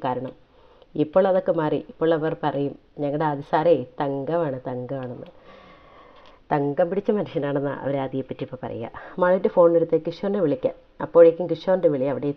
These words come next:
തേടി എത്തിക്കഴിഞ്ഞു. "ഹലോ ഏട്ടാ, എന്താ പറ, എന്തുണ്ട് വിശേഷം?" "മോളസേ, ഒരു വിശേഷമുണ്ട്." "എന്താ ഏട്ടാ?" "അത് പറയാനുള്ളത്, അല്ല കാണാനുള്ളതാണ്."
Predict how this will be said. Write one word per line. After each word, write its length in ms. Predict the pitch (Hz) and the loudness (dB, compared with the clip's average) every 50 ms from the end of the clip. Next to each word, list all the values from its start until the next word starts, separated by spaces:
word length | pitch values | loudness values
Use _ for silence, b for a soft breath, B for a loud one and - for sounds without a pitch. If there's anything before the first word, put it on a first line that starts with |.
| - | -2
തേടി 220 | 143 135 135 147 151 135 | -2 -2 -2 -2 -2 -4
എത്തിക്കഴിഞ്ഞു. 360 | - - - - 120 120 123 123 | -4 -8 -10 -10 -10 -8 -6 -2
"ഹലോ 140 | 165 170 190 196 180 | 0 2 4 4 2
ഏട്ടാ, 180 | 170 - 165 165 156 170 170 | 2 2 -2 -4 -2 -2 0
എന്താ 140 | 165 180 185 - | 0 0 0 0
പറ, 100 | 175 165 165 160 156 170 | 0 0 -2 -2 0 2
എന്തുണ്ട് 240 | 170 170 202 196 180 175 160 | 2 2 2 0 0 -2 0
വിശേഷം?" 320 | - 160 156 - 160 156 156 b b b b b b b b b b b b b - | -2 -4 -4 -4 -6 -8 -8 b b b b b b b b b b b b b 0
"മോളസേ, 260 | 196 214 208 240 185 143 139 | 0 2 4 4 4 4 4
ഒരു 80 | 156 180 185 | 0 -2 -4
വിശേഷമുണ്ട്." 520 | 170 - 185 190 - - 175 135 110 - - - - - 156 | 0 0 -2 -2 0 -4 -6 -6 -6 -8 -12 -10 -4 -2 -2
"എന്താ 160 | 147 165 214 - 185 | 0 0 0 0 0
ഏട്ടാ?" 180 | 165 175 151 147 - - _ - - | 0 -2 -6 -8 -8 -12 _ -8 -6
"അത് 100 | 151 208 185 - | -6 -6 -4 -4
പറയാനുള്ളത്, 500 | 160 151 160 185 226 220 175 123 120 131 143 | -2 -2 0 0 0 0 -2 -4 -4 -4 -6
അല്ല 100 | 170 170 - 160 | -6 -6 -4 -4
കാണാനുള്ളതാണ്." 760 | 143 143 156 165 190 185 151 123 117 113 113 117 110 107 | -2 0 0 0 0 -2 -4 -6 -8 -12 -12 -12 -14 -14